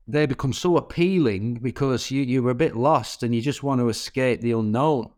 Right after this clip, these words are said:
the confusion and the anxiety. So you just go, "Oh, f-, thank God I found this book about mindset.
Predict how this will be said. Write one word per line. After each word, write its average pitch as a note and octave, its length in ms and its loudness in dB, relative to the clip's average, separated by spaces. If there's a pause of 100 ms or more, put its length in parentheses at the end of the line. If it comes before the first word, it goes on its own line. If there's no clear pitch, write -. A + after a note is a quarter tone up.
(200)
the A2 100 -4
confusion B2+ 760 0
and G#2 160 0
the G#2 100 2
anxiety. G#2+ 880 0 (220)
So - 160 -6
you A#2+ 140 2
just A2 220 -6
go, G#2+ 320 -2
"Oh, C#3 200 0
f-, - 280 -10 (280)
thank D3+ 260 -6
God E3 180 2
I D#3+ 40 0
found D3 420 -2
this D3 100 0
book - 300 -6
about A2 280 0
mindset. A#2+ 640 -2